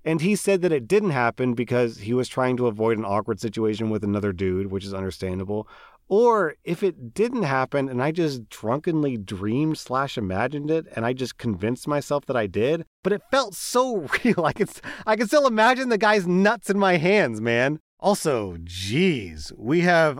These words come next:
on the other end of the spectrum a post from Morpheus M D. "Dude, don't worry about it. I'm an anesthesiologist. I see people disinhibited every single day. I've had patients try to kiss me,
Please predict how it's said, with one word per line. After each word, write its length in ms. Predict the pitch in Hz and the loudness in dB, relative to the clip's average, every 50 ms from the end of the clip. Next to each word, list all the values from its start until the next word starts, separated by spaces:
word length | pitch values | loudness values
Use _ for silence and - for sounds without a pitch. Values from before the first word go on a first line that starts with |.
| - | -6
on 280 | - 104 98 135 120 117 | -4 0 0 2 2 2
the 120 | 120 110 | 2 2
other 220 | 127 139 139 143 151 | 2 0 0 0 0
end 200 | 139 139 131 131 | 0 0 0 0
of 80 | 120 | -2
the 60 | 107 110 | -2 -4
spectrum 640 | - - - 117 113 - - 110 110 110 107 117 | -6 -2 -2 -2 -2 -2 -4 -2 -2 -2 -2 -2
a 80 | - 120 | -4 -8
post 400 | 104 - - 135 139 143 131 - | -8 -2 0 2 2 2 0 -2
from 240 | - 135 123 113 104 | -4 -2 -2 0 0
Morpheus 720 | 101 101 104 113 135 151 - - 175 165 156 - - - | 0 0 0 0 0 -2 -2 -2 0 0 0 0 -2 -6
M 240 | - 123 127 123 113 | -4 -2 0 0 0
D. 400 | 101 110 113 107 90 - - - _ _ _ _ - - | 0 0 0 0 -2 -6 -10 -16 _ _ _ _ -14 -4
"Dude, 680 | 160 196 208 202 190 175 151 139 127 107 113 151 - | 2 4 6 6 6 4 2 0 -6 -10 -14 -10 -2
don't 200 | - 165 160 139 | 0 0 2 2
worry 220 | 113 117 117 113 104 | 2 2 2 2 0
about 280 | 95 92 95 92 87 | -2 -2 -4 -4 -6
it. 160 | 80 76 - _ _ _ _ _ - | -8 -12 -16 _ _ _ _ _ -4
I'm 180 | - 190 196 180 | 0 2 2 2
an 80 | 160 151 | 2 2
anesthesiologist. 1300 | 131 123 127 123 113 - - 117 113 98 107 104 104 101 104 98 87 78 - 76 71 71 - - - - _ _ | 0 0 0 0 -2 -2 -2 -2 -2 -2 0 0 0 0 0 -2 -4 -6 -10 -14 -14 -14 -16 -16 -16 -18 _ _
I 160 | - 113 127 143 | -4 -2 -2 -2
see 240 | 135 - 165 151 | 0 0 -2 -2
people 420 | 123 - - 135 127 - 135 123 117 | -2 0 0 -2 0 0 0 -2 -2
disinhibited 920 | 98 82 117 120 107 - 127 110 98 110 110 101 123 117 123 127 120 120 - _ - | -2 0 -2 -2 0 0 -2 0 0 0 0 0 0 0 0 0 0 -2 -6 _ -4
every 400 | 135 120 113 95 90 107 113 110 | -2 -2 -2 -2 -2 -2 -2 -2
single 380 | 98 - 110 107 110 107 104 104 | -2 -2 -2 -2 -2 0 -2 -2
day. 340 | 87 107 110 113 107 85 - _ _ _ | -2 -2 -2 -2 -2 -4 -8 _ _ _
I've 180 | - - 240 180 | -2 0 0 2
had 160 | 196 170 135 | 2 0 0
patients 400 | - 147 131 120 - 123 117 - | 2 0 0 0 0 -2 -4 -4
try 200 | - - 117 104 | -4 -2 -2 -2
to 100 | 90 82 | -2 -4
kiss 420 | 78 - - - 185 196 - - 175 | -10 -10 -2 0 0 0 0 -2 -2
me, 360 | 180 180 175 170 165 160 | 0 0 0 0 0 -4